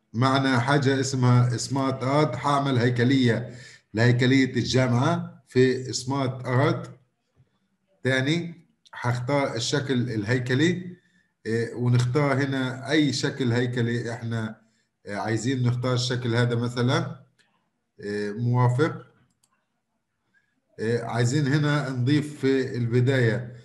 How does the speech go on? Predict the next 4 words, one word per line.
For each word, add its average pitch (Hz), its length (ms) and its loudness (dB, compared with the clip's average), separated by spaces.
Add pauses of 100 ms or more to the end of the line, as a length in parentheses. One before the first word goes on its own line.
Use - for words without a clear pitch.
(240)
إيه، 107 400 -6
جامعة، 120 680 -2 (440)
إيه، 104 400 -6
الأقصى. 127 640 -2